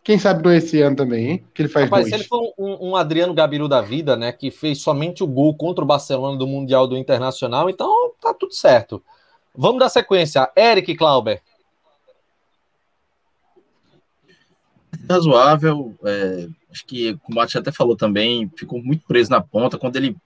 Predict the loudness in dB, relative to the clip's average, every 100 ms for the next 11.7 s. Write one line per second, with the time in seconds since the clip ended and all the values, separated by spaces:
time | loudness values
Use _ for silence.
0 | _ -14 0 0 0 -2 -4 -4 0 2
1 | 2 0 -2 -8 -2 2 4 4 4 4
2 | 2 -2 _ _ -10 -8 -4 -4 -2 0
3 | -2 -2 -6 -8 -4 0 0 0 -6 -6
4 | -2 0 0 -4 -8 -8 -10 -6 -6 -6
5 | -10 _ _ -10 -8 -10 -8 -6 0 0
6 | 0 -6 -4 -4 -4 0 2 4 4 4
7 | 0 -2 0 -2 0 -2 -4 -16 -20 _
8 | _ _ _ _ _ _ _ _ _ _
9 | _ _ _ _ _ _ _ _ _ _
10 | _ _ _ _ _ _ _ -4 0 2
11 | 2 2 2 0 -8 -18